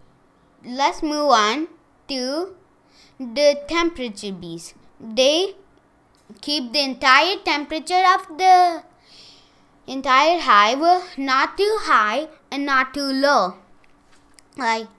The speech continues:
if it's too hot in the hive, then the bees quickly go and get some water. Then they flap their wings so hard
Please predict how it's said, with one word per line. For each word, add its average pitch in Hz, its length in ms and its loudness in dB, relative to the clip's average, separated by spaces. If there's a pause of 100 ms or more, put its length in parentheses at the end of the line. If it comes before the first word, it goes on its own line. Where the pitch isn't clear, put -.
(360)
if - 240 -8
it's - 460 -6
too 330 260 -6
hot 240 340 0
in 311 240 -2
the 370 360 -2 (800)
hive, 254 480 -4 (240)
then 285 400 -8
the 247 440 -2 (500)
bees 254 480 -8
quickly 311 580 -4
go 277 200 0
and 226 240 -6
get 233 280 -4
some 349 200 -6
water. 240 580 -4 (680)
Then 277 600 -2 (960)
they 269 420 -4
flap 277 640 -4
their 349 280 6
wings 277 320 -6
so 320 640 -2
hard 262 420 0